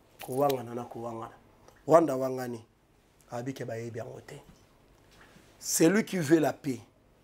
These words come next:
prépare la guerre. Soki tolandi, na maye oyo Rwanda ali koloba, ezali double G bali kosala na biso.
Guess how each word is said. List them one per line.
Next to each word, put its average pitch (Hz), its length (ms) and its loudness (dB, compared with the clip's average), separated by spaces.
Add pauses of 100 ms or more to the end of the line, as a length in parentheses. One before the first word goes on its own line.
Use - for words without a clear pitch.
(160)
prépare 160 540 0 (240)
la 123 200 -12
guerre. 123 380 -12 (2250)
Soki 247 400 8
tolandi, 147 600 -2 (1200)
na 147 160 6
maye 160 300 4
oyo 185 200 4
Rwanda 151 320 0
ali 147 180 -2
koloba, 123 520 -8 (460)
ezali 143 580 0
double 139 460 -2
G 139 140 -2
bali 131 260 -2
kosala 127 380 -8
na 123 80 -14
biso. 117 300 -14